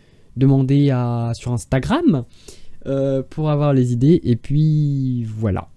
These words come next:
Donc, du coup, j'ai des nouvelles idées. J'ai plein de nouvelles idées. D'ailleurs, tout le programme est fini. Les idées sont notées jusqu'à la fin de l'année. Ça, ça fait plaisir.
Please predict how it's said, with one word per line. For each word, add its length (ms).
Donc, 120
du 100
coup, 160
j'ai 140
des 100
nouvelles 320
idées. 240
J'ai 240
plein 260
de 60
nouvelles 240
idées. 220
D'ailleurs, 280
tout 120
le 40
programme 380
est 40
fini. 360
Les 300
idées 160
sont 200
notées 280
jusqu'à 260
la 140
fin 200
de 120
l'année. 280
Ça, 180
ça 100
fait 120
plaisir. 480